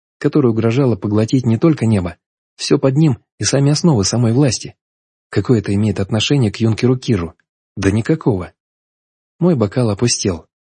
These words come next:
а я ходил, но богатый ковер под подошвами высоких сапог не приносил никакого комфорта. Никакое это не предсказание и не пророчество, а предупреждение. Хорошо.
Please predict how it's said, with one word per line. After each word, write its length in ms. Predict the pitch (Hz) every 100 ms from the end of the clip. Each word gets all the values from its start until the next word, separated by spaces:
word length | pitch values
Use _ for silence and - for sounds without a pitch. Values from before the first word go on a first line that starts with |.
| _ -
а 100 | 101
я 140 | 139
ходил, 460 | - 120 98 82 - _ _ _
но 140 | 113 107
богатый 380 | 101 95 92 95
ковер 340 | 104 131 143
под 180 | 107 90
подошвами 500 | 104 101 92 98 95
высоких 420 | 95 - 92 95
сапог 420 | 107 98 127 120 _ _ -
не 80 |
приносил 460 | 95 104 101 - 131
никакого 460 | 104 98 - 101 92
комфорта. 580 | 107 107 101 87 85 - _ _ _ _ _ _ _ _
Никакое 480 | 107 104 110 101 131
это 140 | 104
не 100 | 101
предсказание 760 | 92 98 - 104 117 127 95 87
и 60 | 110
не 100 | 107
пророчество, 680 | 110 113 110 - - 87 - _ _
а 120 | - -
предупреждение. 960 | 101 98 107 107 110 127 101 80 78 _ _ _ _ _
Хорошо. 540 | - 98 104 - 87